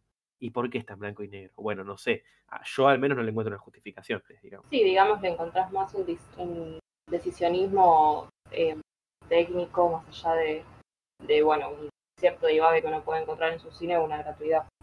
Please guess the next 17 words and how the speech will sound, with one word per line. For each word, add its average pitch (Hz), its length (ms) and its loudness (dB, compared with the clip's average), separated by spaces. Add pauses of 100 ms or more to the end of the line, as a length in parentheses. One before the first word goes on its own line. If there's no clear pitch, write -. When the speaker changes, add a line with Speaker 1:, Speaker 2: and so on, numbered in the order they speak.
(280)
Speaker 1:
Y 220 140 -6
sí, 247 320 -8
con 123 540 -2
cierto 180 360 -2
criterio, 120 580 0
¿no? 147 200 -4
Porque 101 1040 -6
es - 220 -6
un 160 120 -4
paso 180 280 -2
para 104 160 -4
mí 110 100 -4
adelante 104 420 -4
eso, 98 240 -12
porque 104 220 -8
en 113 60 -6
Irreversible, 190 800 -2